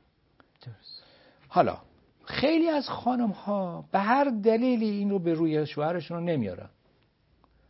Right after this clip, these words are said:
Speaker 2: ولی واقعیت هست که بسیار، بسیار نسبت به این قضیه واکنش دارن. کی واکنش نشون می‌ده؟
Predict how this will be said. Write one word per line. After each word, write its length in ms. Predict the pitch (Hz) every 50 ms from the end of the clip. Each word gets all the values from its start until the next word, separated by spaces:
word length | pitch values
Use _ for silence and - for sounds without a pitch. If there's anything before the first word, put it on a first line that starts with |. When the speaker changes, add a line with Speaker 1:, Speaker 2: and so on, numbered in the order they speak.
| _ _ _ _ _ _ -
Speaker 2:
ولی 200 | 165 214 254 254
واقعیت 680 | 220 185 156 143 - 147 143 156 165 165 165 - -
هست 280 | 139 143 143 143 - -
که 340 | - 127 120 120 127 143 143 - _ _ _ _ _ _ -
بسیار، 600 | 214 220 220 - - - 240 254 247 247 247 226
بسیار 600 | 190 190 160 - - - 143 135 131 120 113 113 - _ _ _ _ _ _ _ _ _ _ _ _ _ _ -
نسبت 400 | 131 131 - - 160 160 156 151
به 80 | 147 131
این 120 | 127 120
قضیه 300 | 113 117 113 110 123 123
واکنش 480 | 110 104 98 - - 104 98 95 87 -
دارن. 260 | - - - - - _ _ _ _ _ _ _ _ _ _ _ _ _ _ _ _ _ _ _ _ _ _ _ _ _ _ _ _ _ _ _ _ _ _ _ _ - - - - - - - _ _ -
کی 160 | - - 359
واکنش 460 | 262 233 196 - 196 190 208 196 -
نشون 220 | 175 147 - 185 180
می‌ده؟ 420 | 180 175 156 135 131 131 127